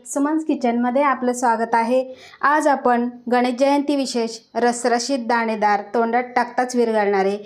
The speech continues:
गव्हाच्या पिठाचे चुरमा लाडू कसे बनवायचे ते पाहणार आहोत. तर त्यासाठी आपण काय काय साहित्य घेतलेलं आहे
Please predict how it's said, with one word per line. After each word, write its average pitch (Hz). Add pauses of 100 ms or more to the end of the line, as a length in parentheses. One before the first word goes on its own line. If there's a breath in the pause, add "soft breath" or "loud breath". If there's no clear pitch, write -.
(280 loud breath)
गव्हाच्या 226
पिठाचे 233
चुरमा 240
लाडू 226
कसे 226
बनवायचे 214 (320)
ते 233
पाहणार 196
आहोत. 175 (580 loud breath)
तर 247
त्यासाठी 247
आपण 226
काय 226
काय 220
साहित्य 208
घेतलेलं 202
आहे 202